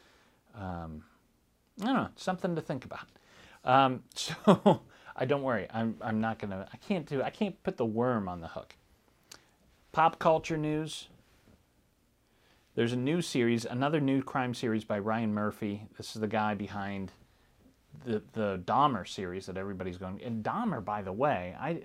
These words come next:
I thought everybody was gonna be tired of this stuff, but Dahmer is the second most popular series in Netflix history now. So all you people, like, putting your, your, you know, noses up at, at Dahmer,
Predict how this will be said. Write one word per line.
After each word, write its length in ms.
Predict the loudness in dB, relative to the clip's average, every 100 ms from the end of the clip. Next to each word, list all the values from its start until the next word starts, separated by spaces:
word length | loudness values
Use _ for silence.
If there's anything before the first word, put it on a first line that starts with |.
| -8
I 100 | -6
thought 320 | -2 0 2
everybody 380 | 0 -2 -2 0
was 160 | -2 -4
gonna 160 | -6
be 80 | -6
tired 440 | -8 -4 -2 -2 -6
of 60 |
this 100 | -10
stuff, 300 | -10 -10 -10 -14
but 120 | -12
Dahmer 360 | -10 -6 -4 -4
is 100 | -4
the 100 | -12
second 480 | -8 -6 -6 -6
most 240 | -6 -6 -4
popular 640 | -2 -2 -2 -4 -4 -6 _ _ _ _
series 540 | -16 -2 0 2 0 -2
in 160 | -6
Netflix 440 | -6 -8 -12 -12 -10
history 380 | -10 -10 -16 -16
now. 260 | -18 -20 -20 _ _ _
So 300 | -6 0 0
all 200 | 0 0
you 140 | 0 -2
people, 500 | -2 -2 0 0 0
like, 240 | -2 -4 _ _ _ _ _ -20 _ _ -6
putting 240 | -4 -2
your, 120 | -4 -6 -10 -6
your, 140 | -4 -4 -8
you 100 | -6
know, 220 | -6 -6 -12 -8
noses 640 | -2 2 2 2 -2 -2
up 280 | -2 -2 -8 _ -4
at, 240 | -4 -4
at 220 | -4 -2
Dahmer, 460 | 2 2 2 -2